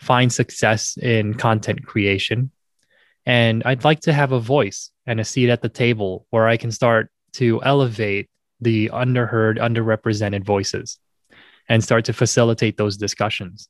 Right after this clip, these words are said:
And so when I have that in mind, I think about how I can get there. And I actually focus a lot on my present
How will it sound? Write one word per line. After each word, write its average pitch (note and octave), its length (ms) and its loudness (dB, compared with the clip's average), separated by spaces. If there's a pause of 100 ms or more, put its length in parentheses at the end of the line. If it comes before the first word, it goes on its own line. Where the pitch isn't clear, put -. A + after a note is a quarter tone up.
And B2+ 120 -4
so C#3+ 120 2
when C3+ 200 2
I C#3+ 60 4
have E3+ 320 2
that A#2+ 160 2
in G2+ 120 -4
mind, G2 360 -8 (920)
I C3+ 100 2
think F#3 280 2
about A2 480 4 (580)
how C3 280 2
I C3+ 60 4
can A#2 240 -2
get A2 240 -2
there. G#2 340 0 (340)
And B2 120 2
I B2+ 100 4
actually F3 400 2
focus - 760 0
a A#2+ 100 0
lot A2+ 320 2
on G#2+ 140 -2
my G2 140 -4
present G2 460 -4